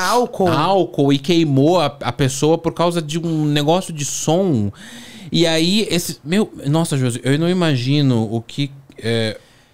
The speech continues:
Speaker 2: o que vocês passam, porque o corpo,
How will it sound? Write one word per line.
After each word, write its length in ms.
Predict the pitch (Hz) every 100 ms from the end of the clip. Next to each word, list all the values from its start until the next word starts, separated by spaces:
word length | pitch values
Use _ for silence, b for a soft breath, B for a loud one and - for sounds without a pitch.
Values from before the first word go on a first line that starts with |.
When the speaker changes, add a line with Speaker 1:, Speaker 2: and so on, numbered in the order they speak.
| _
Speaker 2:
o 80 | 113
que 160 | -
vocês 600 | 151 151 - - 165 175
passam, 400 | - 131 117 120
porque 360 | 117 135 147 147 B B B B B B
o 60 | 143
corpo, 500 | - 190 214 202